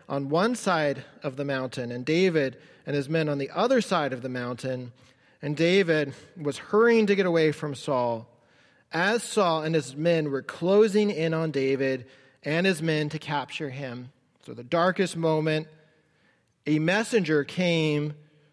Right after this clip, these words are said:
to Saul saying, "Hurry and come,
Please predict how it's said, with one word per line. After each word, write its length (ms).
to 280
Saul 480
saying, 680
"Hurry 600
and 180
come, 500